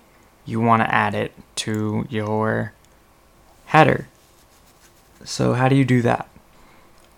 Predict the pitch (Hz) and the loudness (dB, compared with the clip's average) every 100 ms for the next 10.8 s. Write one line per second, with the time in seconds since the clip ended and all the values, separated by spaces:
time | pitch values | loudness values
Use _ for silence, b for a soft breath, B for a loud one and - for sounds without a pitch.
0 | _ - 123 113 113 110 110 - 113 - | _ -8 -6 -6 -6 -6 -8 -8 -10 -8
1 | 104 - - _ _ _ - - b b | -12 -12 -20 _ _ _ -20 -20 b b
2 | b b b b b b b b b - | b b b b b b b b b -20
3 | - 127 139 143 139 B B B - - | -8 0 4 4 2 B B B -6 -2
4 | 127 127 135 139 131 123 127 113 120 120 | 2 4 6 4 2 4 4 4 2 0
5 | 113 117 120 117 - - - - _ _ | 0 0 -2 -2 -10 -12 -20 -20 _ _
6 | _ _ _ - _ - _ _ _ _ | _ _ _ -20 _ -20 _ _ _ _
7 | _ _ _ _ _ _ _ _ _ _ | _ _ _ _ _ _ _ _ _ _
8 | _ _ _ _ _ _ _ _ - _ | _ _ _ _ _ _ _ _ -20 _
9 | _ _ - - - - _ _ _ - | _ _ -20 -20 -20 -20 _ _ _ -6
10 | 117 117 113 113 110 110 110 104 | -2 -2 0 0 -2 -2 -4 -6